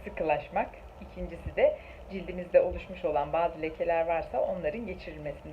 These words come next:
sağlamak. Ee, bunlar Artistry Signature Select'le tabii ki çok kolay. Nasıl mı?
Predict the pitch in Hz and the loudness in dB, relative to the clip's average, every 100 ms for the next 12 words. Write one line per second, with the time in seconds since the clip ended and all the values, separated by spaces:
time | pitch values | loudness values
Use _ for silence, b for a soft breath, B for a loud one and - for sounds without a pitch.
0 | 147 139 127 165 139 B B B B B | -8 -4 -4 -4 -6 B B B B B
1 | - 180 180 233 240 285 214 208 254 - | 4 4 4 2 4 6 4 2 -4 -8
2 | 190 - 214 208 196 - 180 208 190 180 | -10 -8 -6 -2 -2 -4 -4 0 0 0
3 | 240 262 233 175 170 - 285 294 - 214 | 0 0 0 -4 -8 -10 -10 -10 -2 -2
4 | - 143 - - 262 - - 254 - 160 | 2 2 4 0 -4 -10 -2 -2 0 -6
5 | 147 165 | -4 -4